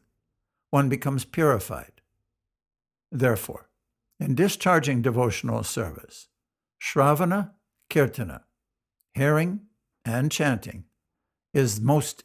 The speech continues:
important. Then, with purified senses, one begins to render service to the Lord.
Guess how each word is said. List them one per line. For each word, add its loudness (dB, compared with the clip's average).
important. -8
Then, -2
with 0
purified 2
senses, -6
one 4
begins 2
to -6
render 2
service 2
to -4
the 0
Lord. -8